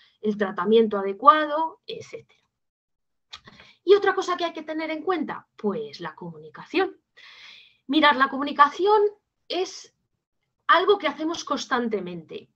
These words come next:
pero no nos damos cuenta de la importancia que tiene. En la comunicación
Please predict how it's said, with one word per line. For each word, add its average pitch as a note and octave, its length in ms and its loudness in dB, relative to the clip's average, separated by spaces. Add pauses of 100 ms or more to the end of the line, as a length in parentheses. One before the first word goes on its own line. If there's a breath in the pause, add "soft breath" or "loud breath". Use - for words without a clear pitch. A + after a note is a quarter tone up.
(220)
pero C4 280 2
no D4 120 0
nos E4+ 180 0
damos D#4 260 -4
cuenta D4+ 280 -8
de D4+ 100 -4
la C4 80 -4
importancia G#3+ 640 -4
que E3 120 -18
tiene. D#3 340 -20 (520 soft breath)
En C#4 120 -6
la C#4 120 2
comunicación C#4 640 0